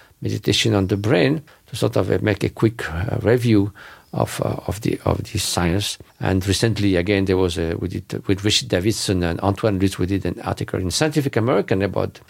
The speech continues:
the effect of, long-term effect of meditation. So now it's w-,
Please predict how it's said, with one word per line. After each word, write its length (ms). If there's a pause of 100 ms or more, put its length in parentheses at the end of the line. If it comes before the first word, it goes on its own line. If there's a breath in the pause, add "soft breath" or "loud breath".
(160 soft breath)
the 100
effect 300
of, 160
long-term 400
effect 320
of 140
meditation. 680 (560 loud breath)
So 180
now 140
it's 280
w-, 320